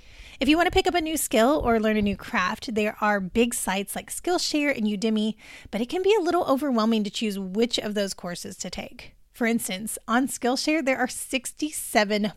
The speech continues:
podcast courses, and it's for sure hard to suss out which ones are great.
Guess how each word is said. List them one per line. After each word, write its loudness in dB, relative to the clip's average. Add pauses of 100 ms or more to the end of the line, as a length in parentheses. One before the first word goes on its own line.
podcast -6
courses, -10 (320)
and 2
it's -2
for 0
sure 0
hard 0
to -2
suss -2
out -4
which -4
ones -4
are -2
great. -12